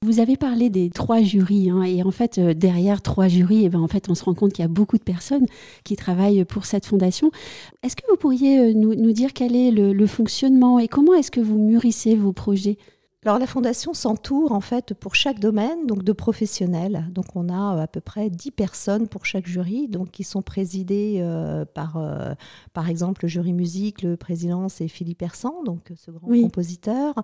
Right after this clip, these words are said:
Speaker 2: Le jury handicap, c'est le docteur Bertrand Brugerolles.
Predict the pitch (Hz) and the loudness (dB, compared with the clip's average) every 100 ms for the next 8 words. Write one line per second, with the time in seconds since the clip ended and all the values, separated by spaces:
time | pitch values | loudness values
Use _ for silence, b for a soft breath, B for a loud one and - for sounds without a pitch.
0 | b b b b 185 196 226 226 202 214 | b b b b -16 -4 0 0 0 -2
1 | 208 202 196 196 - 208 208 208 202 180 | -2 -2 -2 -4 -6 -6 -4 -6 -8 -16
2 | - 175 170 170 - 180 175 175 165 151 | -12 -8 -6 -6 -6 -6 -6 -6 -8 -10
3 | 170 180 - 185 180 202 214 254 302 | -10 -12 -10 -8 -4 -4 -4 -4 -4